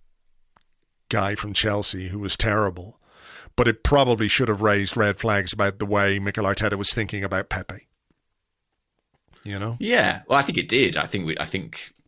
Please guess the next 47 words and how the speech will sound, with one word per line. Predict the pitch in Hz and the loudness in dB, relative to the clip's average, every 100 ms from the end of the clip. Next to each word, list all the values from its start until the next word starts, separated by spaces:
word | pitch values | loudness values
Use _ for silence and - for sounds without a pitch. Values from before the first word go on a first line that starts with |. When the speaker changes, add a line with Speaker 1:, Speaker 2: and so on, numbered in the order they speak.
| _ _ _ _ _ _ - | _ _ _ _ _ _ 2
Speaker 1:
Mm. | 180 | 2
Speaker 2:
I | |
think | 113 87 | 2 -4
we | 78 | -4
all | 87 87 | -6 -6
knew | 90 113 | -4 -4
that | 92 73 - | -4 -8 -6
then, | 98 101 - - | -4 -4 -8 -12
that | - | -14
it | - | -12
wasn't | 82 80 | -10 -10
exactly | 80 76 - 80 | -10 -10 -10 -10
an | 78 | -8
indicator | 80 80 - 71 60 | -8 -10 -10 -10 -10
of | |
faith. | - - 85 76 - - _ _ - - _ | -12 -10 -8 -8 -12 -20 _ _ -20 -20 _
Um, | 82 82 78 78 - _ _ _ _ _ _ _ | -6 -2 -2 -2 -8 _ _ _ _ _ _ _
I | 107 120 | 0 0
just | - - | 0 -6
couldn't | 123 | -4
escape | - - 98 | -2 0 -2
the | - | -2
feeling. | - 92 85 - | -2 0 0 0
I | |
mean, | 123 147 | 2 4
I, | 160 - | 4 4
I | 127 135 | 4 4
don't | 123 101 | 2 2
know | 98 | 0
if | 82 | 0
we'll | 92 | 0
see | - | 2
him | 92 | 2
again. | 80 95 92 - _ _ _ - | 0 0 -2 -4 _ _ _ -2
Honestly, | 110 98 - 78 76 - - | -2 -2 -2 -2 -2 -8 -4
like, | 82 82 - - - - _ _ _ _ _ _ - - - | -2 -2 -6 -20 -20 -20 _ _ _ _ _ _ -16 -14 -4
Speaker 1:
Did | - | -2
Speaker 2:
it'll | 135 226 | 2 4
Speaker 1:
you, | |
Speaker 2:
depend | 247 107 | 4 2
on | 90 85 | -2 0
game | - 202 | 2 2
state. | 170 - 73 78 | -2 -2 -4 -2
Speaker 1:
did | 165 139 | -2 0
you | 185 226 | 2 2
see | - 202 175 | 2 0 -2
the, | 147 135 120 110 98 90 | -2 0 0 0 -2 -6